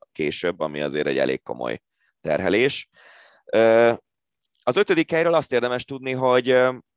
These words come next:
hogy Attila az egyik legjobb volt ezeken a szakaszokon. Ugye ezek szinte mind ba-, legalább komoly a hegyet tartalmazó szakaszok. Ö, hegyi befutó az,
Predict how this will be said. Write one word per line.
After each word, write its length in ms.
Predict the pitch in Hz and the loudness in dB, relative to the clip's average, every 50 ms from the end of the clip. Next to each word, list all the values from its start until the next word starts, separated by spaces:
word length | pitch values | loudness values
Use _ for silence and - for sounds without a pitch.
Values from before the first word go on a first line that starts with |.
| _ _ _ _ _ _ _ _ | _ _ _ _ _ _ _ _
hogy 300 | - 104 113 113 - - | -8 -6 -6 -6 -8 -6
Attila 680 | _ 110 110 - - 101 98 101 98 101 101 101 98 95 | _ -4 -4 -2 -2 -2 -2 2 2 4 4 4 2 2
az 220 | - 78 95 92 | 2 0 0 0
egyik 360 | 95 95 92 90 92 90 - - | 0 -2 -4 -4 -10 -12 -6 -2
legjobb 480 | 87 80 80 71 76 80 78 76 73 | -2 -2 -2 -4 -6 -6 -6 -8 -8
volt 380 | - 76 73 73 76 - - _ _ | -6 -2 -2 -2 -2 -4 -8 _ _
ezeken 360 | - 85 71 71 - - 65 | -6 -4 -4 -6 -6 -6 -8
a 60 | 64 | -8
szakaszokon. 800 | - - 87 - 95 98 - 98 101 - 104 107 104 104 101 - _ _ _ _ _ | -6 -8 -6 -6 -6 -6 -6 -8 -6 -2 -2 -2 -2 -4 -6 -14 _ _ _ _ _
Ugye 160 | - 92 92 | -6 -2 0
ezek 180 | 90 87 - - | 0 0 0 -2
szinte 340 | - - 104 98 92 - 95 | -4 -6 -8 -6 -4 -4 -4
mind 420 | 95 95 92 87 85 80 - - - _ _ _ 85 | -4 -4 -10 -10 -12 -14 -14 -16 -18 _ _ _ -8
ba-, 240 | 82 92 - - - - | -4 -2 -2 -2 -4 -4
legalább 500 | - 95 98 101 98 92 87 82 82 82 - - | -2 0 0 2 2 2 2 2 0 -2 -4 -12
komoly 300 | _ - 95 92 95 90 | _ -6 -4 -2 -2 -2
a 40 | 82 | -2
hegyet 320 | - - 90 82 85 82 - | -2 -2 -4 -4 -4 -6 -4
tartalmazó 760 | - 92 92 92 - _ 90 87 85 85 82 87 87 80 | -4 -2 -2 -2 -2 _ -2 -4 -2 -4 -6 -6 -6 -8
szakaszok. 640 | 82 - - 92 - 80 87 - - 98 104 - - _ _ _ _ _ _ _ _ _ | -10 -6 -8 -6 -4 -4 -6 -4 -2 -4 -4 -4 -6 _ _ _ _ _ _ _ _ _
Ö, 560 | - 87 90 85 85 87 85 82 82 85 85 - - - _ _ _ _ _ _ _ | -2 0 0 2 2 2 0 0 0 0 0 -2 -4 -10 _ _ _ _ _ _ _
hegyi 320 | - 95 98 98 92 92 | -8 -4 -4 -4 -4 -6
befutó 840 | 87 82 98 95 98 - 101 92 - - 92 90 87 85 87 85 - - | -4 -2 -2 -2 -2 -4 -12 -18 -12 -10 -8 -8 -6 -6 -4 -6 -6 -4
az, 480 | - 73 80 78 78 82 80 - - | -4 -4 -2 -2 -4 -4 -6 -10 -14